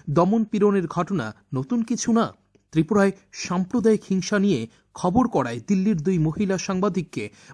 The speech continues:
মামলায় ফাঁসিয়েছিল রাজ্য পুলিশ। সেই ঘটনায় সুপ্রিম কোর্টের জামা ঘষা খেতে হয়েছে আরক্ষা দপ্তরকে। সংবাদ মাধ্যমের উপর দমন পীড়নে পিছিয়ে নেই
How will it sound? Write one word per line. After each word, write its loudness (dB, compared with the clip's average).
মামলায় 4
ফাঁসিয়েছিল -2
রাজ্য -2
পুলিশ। -2
সেই 4
ঘটনায় 0
সুপ্রিম 2
কোর্টের 4
জামা 4
ঘষা 0
খেতে 0
হয়েছে 4
আরক্ষা -2
দপ্তরকে। 0
সংবাদ -2
মাধ্যমের 2
উপর 2
দমন 2
পীড়নে 0
পিছিয়ে -2
নেই 2